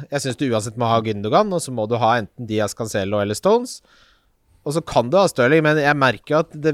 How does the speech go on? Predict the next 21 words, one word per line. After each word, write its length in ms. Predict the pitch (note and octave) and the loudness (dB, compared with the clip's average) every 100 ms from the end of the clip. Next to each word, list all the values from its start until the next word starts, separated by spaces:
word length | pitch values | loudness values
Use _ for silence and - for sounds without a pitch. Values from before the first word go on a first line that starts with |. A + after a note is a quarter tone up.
| C3+ | -2
det 340 | D3 C3 B2+ | 0 0 0
som, 200 | - C#3+ C#3+ - - - _ | -2 -6 -8 -16 -20 -20 _
for 140 | E3 | -2
det, 80 | D#3+ | 2
det 80 | D3+ | 4
er 80 | G3 | 4
noe 100 | D#3+ | 2
med 140 | C#3 | 2
når 120 | D3+ | 2
du 80 | E3+ | 4
har 200 | C#3+ C3 | 4 4
dobla 360 | D3+ C3+ A#2 B2 | 2 2 2 2
bak 280 | A2+ G#2+ - | 2 2 0
på 80 | B2+ | -4
City 240 | A2 - C#3+ | -4 -2 0
da, 120 | C3 - _ - | 0 -2 _ -10
eh, 320 | A#2+ A#2 A#2 B2 | -4 -2 -2 -4
i 40 | |
stedet 400 | - A#2 G#2 G#2 | -6 -4 -4 -8
for 240 | - A#2 A2 A2 | -6 -4 -2 -4
Sterling, 480 | - A2+ G#2 B2 | -4 -4 -2 -4